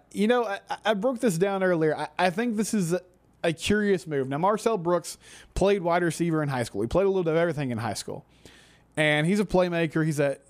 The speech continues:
a heck of an athlete. So I, I'm not saying he can't do this. I, I'm just a little skeptical of it.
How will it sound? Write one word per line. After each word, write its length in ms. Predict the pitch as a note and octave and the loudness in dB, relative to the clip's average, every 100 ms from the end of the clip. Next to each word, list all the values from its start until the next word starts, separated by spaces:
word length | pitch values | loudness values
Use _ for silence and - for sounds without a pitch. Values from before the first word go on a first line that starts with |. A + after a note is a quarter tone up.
| - | -10
a 80 | - | -2
heck 220 | E3+ F#3 | 0 2
of 100 | G3 | 2
an 80 | E3 | 0
athlete. 500 | C3 A2 D#2+ E2+ - _ _ _ _ _ | -4 -8 -10 -12 -14 _ _ _ _ _
So 460 | - F#3 F3 F3 E3+ - - - | -4 0 2 2 -2 -8 -20 -4
I, 160 | E3 F#3+ | 0 0
I'm 180 | F3+ F#3+ | 0 2
not 240 | G#3+ F#3+ | 2 0
saying 320 | - F#3+ F#3 E3+ | 0 0 2 0
he 80 | |
can't 340 | D3+ F3 B2+ C#3 | 0 -2 -2 -2
do 160 | C3+ | -2
this. 320 | B2 D#2+ - - | -2 -6 -6 -6
I, 240 | D3+ D3+ E3+ | -4 0 2
I'm 100 | F#3 | 2
just 200 | G3 F#3+ | 0 0
a 40 | |
little 240 | F3+ G3 | 0 0
skeptical 880 | F#3 - F3 - D#3+ D#3 D3+ D3 C#3 - - - - | -2 0 -2 -2 -6 0 0 0 -4 -10 -20 -18 -2
of 240 | D3+ D3 C#3+ | 2 2 0
it. 220 | D#3 | -4